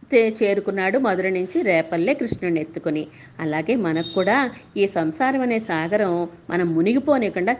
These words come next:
చేస్తుందన్నమాట. ఈ రెండు పాదాల్ని మనం ఆశ్రయించినాడు. ఆ సౌలభ్యం అనే గుణం, నేను మీకు అందుబాటులోనే ఉంటాను, మీకు చాలా సులభుణ్ణయ్యా నేను, ఇంతమందిని పుట్టించిన వాడు ఏం చేశాడండి? రథానికి డ్రైవర్ ఉద్యోగం చేశాడు, సారథిగా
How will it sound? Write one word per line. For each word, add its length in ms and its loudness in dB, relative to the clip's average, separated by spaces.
చేస్తుందన్నమాట. 800 0
ఈ 120 0
రెండు 300 0
పాదాల్ని 540 0
మనం 200 -2
ఆశ్రయించినాడు. 1040 0
ఆ 80 0
సౌలభ్యం 1000 0
అనే 300 0
గుణం, 280 0
నేను 180 4
మీకు 180 2
అందుబాటులోనే 680 2
ఉంటాను, 480 0
మీకు 180 -4
చాలా 220 0
సులభుణ్ణయ్యా 680 0
నేను, 560 0
ఇంతమందిని 600 2
పుట్టించిన 520 -2
వాడు 200 2
ఏం 220 2
చేశాడండి? 680 0
రథానికి 720 2
డ్రైవర్ 380 2
ఉద్యోగం 480 0
చేశాడు, 340 0
సారథిగా 600 0